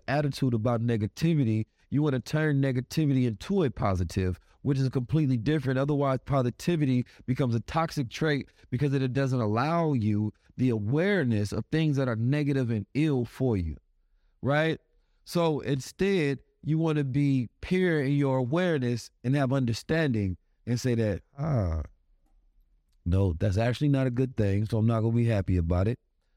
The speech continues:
I'm gonna make a change, which will make me feel better, which will produce a happiness." So you go through that process, because for me, the mind has the ability to go through the high level factor of growth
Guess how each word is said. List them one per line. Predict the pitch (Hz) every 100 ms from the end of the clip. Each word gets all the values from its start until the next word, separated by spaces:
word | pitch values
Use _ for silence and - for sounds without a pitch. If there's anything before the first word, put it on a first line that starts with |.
| _
I'm | 110
gonna | 107
make | 113 110 - -
a |
change, | 98 - 165 147 101 117 135 - _
which | 117 117
will | 123
make | 127 117
me | 123
feel | - 127 107
better, | 101 139 110 107
which | 110 110
will | 113 110
produce | 127 117 139 117
a | 101
happiness." | 90 82 - 73 90 - - _ _ _ _
So | 123
you | 117
go | 113 135
through | 131 127
that | 120
process, | - 151 131 - 110 92 82 - - _ _ _
because | 117 135 117
for | - 120
me, | 127 160 147 117 - _ _ -
the | 110
mind | 117 131 151 165 131 113 104 101 -
has | 131 131 117
the | 127
ability | 98 - 151 151 120
to | 113
go | 98 131 139
through | 131 123 117 113
the | 107
high | 101 131 123
level | 127 135 120 117
factor | - 139 123 - 117
of | 98
growth | 92 139 123 104